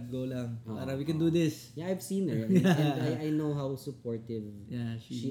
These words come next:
Speaker 2: is
Speaker 1: she,
Speaker 2: with, with
Speaker 1: I'm very
Speaker 2: what you
Speaker 1: lucky
Speaker 2: do.
Speaker 1: I have her.
Speaker 2: Yeah.
Speaker 1: Yeah.
Speaker 2: And sh-, she's the one that knows a lot about fabrics and
Speaker 1: <laughs> Yeah,
Speaker 2: stuff, right?
Speaker 1: yeah.
Speaker 2: She's the expert,
Speaker 1: Yeah,
Speaker 2: right?
Speaker 1: she is the expert.
Speaker 2: She is the expert.
Speaker 1: I'm just th-,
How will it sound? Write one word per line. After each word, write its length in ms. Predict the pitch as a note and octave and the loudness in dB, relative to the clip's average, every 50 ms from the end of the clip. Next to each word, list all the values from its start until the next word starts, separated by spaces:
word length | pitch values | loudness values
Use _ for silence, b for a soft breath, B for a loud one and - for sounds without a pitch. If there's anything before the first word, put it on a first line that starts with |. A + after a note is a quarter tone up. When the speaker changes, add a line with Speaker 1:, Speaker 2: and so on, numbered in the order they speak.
| B2 B2 | -2 -2
Speaker 2:
is 160 | B2 B2+ B2 | -4 -4 -6
Speaker 1:
she, 80 | - A#2 | -4 -4
Speaker 2:
with, 240 | A2+ A2 G#2 G2 G#2 | -4 -4 -4 -4 -4
with 140 | A2 G#2+ G2 - C#3+ | -4 -4 -4 -4 -2
Speaker 1:
I'm 80 | D3 | 0
very 320 | D#3+ F3 F3 E3+ E3+ D3+ D3 | 2 2 2 2 2 2 2
Speaker 2:
what 160 | C#3+ - - | 2 2 2
you 80 | C#3 | 0
Speaker 1:
lucky 0 | C3+ C3 | 0 0
Speaker 2:
do. 0 | C3 B2+ | 0 -2
Speaker 1:
I 80 | B2+ | -4
have 320 | B2+ B2 B2 B2 A#2 A2+ A#2 | -4 -2 -4 -4 -6 -8 -10
her. 80 | A2+ A2+ A#2+ | -10 -8 -6
Speaker 2:
Yeah. 240 | G#2+ G#2 G2+ G2 F#2+ F#2 | -6 -4 -4 -6 -8 -10
Speaker 1:
Yeah. 160 | F#2+ A2+ A#2+ | -10 -8 -8
Speaker 2:
And 0 | |
sh-, 160 | A#2 A#2+ - C3 | -8 -8 -8 -8
she's 240 | - F3+ F3+ E3 | -4 -4 -4 -2
the 80 | E3+ F3 | 0 2
one 140 | E3 D#3+ D3+ | 2 4 4
that 160 | D3 C3+ B2+ | 2 0 0
knows 180 | C3 C3 B2+ - | -2 -2 -2 -4
a 80 | C3 B2 | -6 -6
lot 140 | A#2 A2+ A2+ A2 | -6 -6 -6 -8
about 260 | G2 G2+ G2 G2 - - | -8 -8 -8 -10 -10 -10
fabrics 480 | A2 G#2 G2+ F#2 G2 G#2 G2+ - - - | -8 -8 -8 -8 -8 -8 -10 -6 4 6
and 40 | F#3 | 8
Speaker 1:
<laughs> 40 | F3+ | 8
Yeah, 80 | - | 8
Speaker 2:
stuff, 260 | - A#3+ G3+ F3+ - | 8 6 6 6 4
right? 220 | G#3 G#3+ G3 D#3+ C#3 | 4 4 4 6 6
Speaker 1:
yeah. 160 | F#3+ F3+ E3+ - G3 F#3+ - - F#3+ E3 D3 | 6 6 6 4 2 -2 -2 -2 -2 0 0
Speaker 2:
She's 100 | D3+ D3 - | 0 0 0
the 80 | C#3 C3 | -2 -2
expert, 560 | A#2+ A#2+ - - - - B2 A2 G#2 G2 - | -2 -4 -6 -8 -6 -2 0 0 0 -2 -2
Speaker 1:
Yeah, 240 | C#3 C#3 B2+ B2+ A#2+ | -4 -4 -4 -2 -2
Speaker 2:
right? 160 | A#2+ A#2+ C3 | -2 0 0
Speaker 1:
she 240 | A3 A3 G#3+ A3+ B3 | 2 2 4 6 6
is 160 | A#3+ G3 D#3+ | 6 4 4
the 100 | D#3 E3 E3+ | 2 2 2
expert. 320 | E3+ E3 - F3 E3 D3 C#3 | 2 0 -2 -2 -2 0 0
Speaker 2:
She 80 | C3 C3 | 0 -2
is 140 | B2 A#2+ | -4 -4
the 80 | B2 A#2+ | -4 -4
expert. 540 | A2+ A2+ - - - A2+ G#2 G2 F#2 - - | -4 -6 -6 -8 -8 -6 -4 -4 -6 -6 -4
Speaker 1:
I'm 160 | - D#3+ E3+ | -2 0 2
just 160 | F#3 F#3 F#3 - - | 2 0 -2 -4 -10
th-, 240 | E3 D#3+ D#3+ - | -10 -8 -8 -8